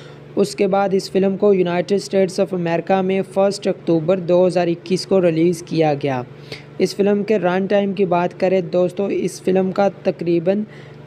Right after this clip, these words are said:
total रन टाइम ninety seven minutes पर मुहित है और इस film को United States में release किया गया English language में।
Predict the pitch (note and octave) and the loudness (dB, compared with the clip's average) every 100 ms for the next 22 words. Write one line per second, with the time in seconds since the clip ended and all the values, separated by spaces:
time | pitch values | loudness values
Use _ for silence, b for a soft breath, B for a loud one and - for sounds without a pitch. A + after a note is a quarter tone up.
0 | - G#3 G3+ A3+ G3 F#3 F#3+ F#3+ G3+ G3+ | 2 2 4 4 4 2 0 0 0 0
1 | F#3 E3 E3+ F3+ G#3 G#3 - F#3 F3+ G3 | -2 -2 -2 -2 -2 -2 0 0 2 2
2 | F#3 F3 F3+ F3 - F#3+ F3+ E3 D#3+ D#3+ | 0 0 0 -4 -2 0 2 0 -2 0
3 | F3+ F#3 - E3+ F3 E3 G3 G3 G3 G3+ | 0 0 0 0 0 0 0 0 2 2
4 | E3+ D#3+ E3 G3+ G3+ - F#3 F3+ - F3+ | 2 0 0 -2 -4 0 2 2 -2 0
5 | E3+ D#3 E3+ F3 - F#3 F3+ E3+ F#3 E3+ | 2 2 2 0 -2 0 0 2 0 2
6 | E3+ E3+ E3+ D#3 D3+ D3+ D3+ C#3+ C3 | 0 -2 -2 -4 0 0 -2 -4 -10